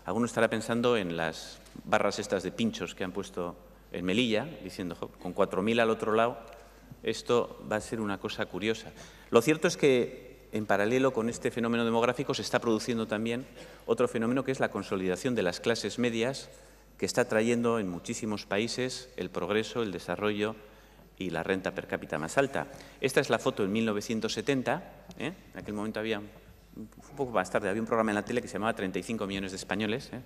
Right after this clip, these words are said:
No sé si recordáis los que sois. Y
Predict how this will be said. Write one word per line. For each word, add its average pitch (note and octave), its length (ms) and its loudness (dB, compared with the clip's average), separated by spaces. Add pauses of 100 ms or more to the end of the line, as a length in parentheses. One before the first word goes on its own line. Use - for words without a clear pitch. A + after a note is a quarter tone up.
(120)
No F#2 60 -10
sé - 100 -14
si - 60 -8
recordáis E2+ 480 -8
los - 100 -14
que - 100 -12
sois. F#2 240 -10 (760)
Y A2 640 2